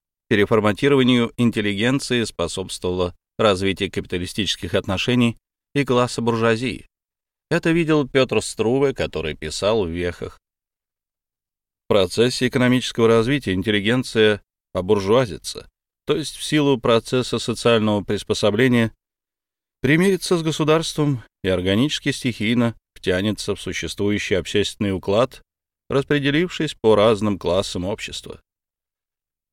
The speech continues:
Этого не произошло, потому что реализовался другой сценарий, предсказанный Струве. В России кризис социализма в идейном смысле должен ударить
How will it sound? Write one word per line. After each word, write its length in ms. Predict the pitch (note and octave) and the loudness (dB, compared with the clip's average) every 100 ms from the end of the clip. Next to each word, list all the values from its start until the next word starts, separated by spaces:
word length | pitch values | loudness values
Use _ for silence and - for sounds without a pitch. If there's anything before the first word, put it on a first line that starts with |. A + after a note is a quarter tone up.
| _ _ | _ _
Этого 380 | G#2+ C3 - C#3 | -2 -2 0 2
не 320 | C#3 B2+ B2+ | 4 4 4
произошло, 760 | - B2+ A2+ G#2+ - G#2+ F#2 D2+ - _ _ _ _ | 0 -2 -2 -4 -4 -2 -2 -4 -14 _ _ _ _
потому 320 | - G#2 A#2+ | -2 2 2
что 340 | C3 - B2 A#2 - | 0 0 0 0 0
реализовался 760 | B2+ B2 B2 B2 C3+ D#3 - | 2 4 4 4 2 2 0
другой 320 | C#3 C#3 D#3+ D#3+ | 0 0 0 -4
сценарий, 600 | - G#2 F2 D2+ C2 - _ _ _ | -4 -4 -2 -4 -8 -12 _ _ _
предсказанный 720 | E2+ E2+ - F#2 F2 E2+ E2+ F2+ | -4 -4 -4 -2 -2 0 -4 -4
Струве. 500 | - F2+ F#2 F#2 - _ _ _ _ _ _ _ | -4 -2 0 -2 -4 _ _ _ _ _ _ _
В 40 | - | 0
России 420 | F#2 F#2 D3 E3+ | 0 0 0 0
кризис 440 | D#3 E3 D#3 D#3 | 2 0 0 -2
социализма 640 | - D3 D3+ C3+ D3 C#3+ C3 | -2 0 2 4 2 2 2
в 100 | B2+ | 2
идейном 320 | B2 C3+ B2+ | 2 2 0
смысле 380 | - B2+ A#2+ A2 | 0 -2 0 2
должен 320 | A2 A2 G#2+ | 4 4 4
ударить 480 | G2+ G#2 G#2+ F#2+ - | 4 4 4 2 -12